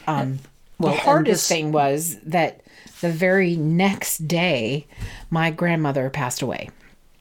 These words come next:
Speaker 2: The day after our engagement.
Speaker 1: Right, the day after our engagement, Jan-, June ninth, we got engaged. June tenth, my grandma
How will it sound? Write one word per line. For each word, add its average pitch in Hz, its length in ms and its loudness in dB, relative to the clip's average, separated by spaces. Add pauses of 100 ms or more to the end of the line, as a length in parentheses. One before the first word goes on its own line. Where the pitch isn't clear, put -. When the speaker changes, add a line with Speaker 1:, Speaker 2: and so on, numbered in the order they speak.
(340)
Speaker 2:
The 123 80 -2
day 104 220 0
after 95 380 -4
our 85 160 -4
engagement. 87 380 -2
Speaker 1:
Right, 226 260 4
the 190 100 -6
day 214 240 4
after 202 280 2
our 175 60 4
engagement, 143 480 -2
Jan-, 160 200 -2 (500)
June 185 240 2
ninth, 208 260 2
we 214 100 2
got 185 140 2
engaged. 151 500 -2
June 156 200 0
tenth, - 400 -6
my 143 100 -2
grandma 117 380 -4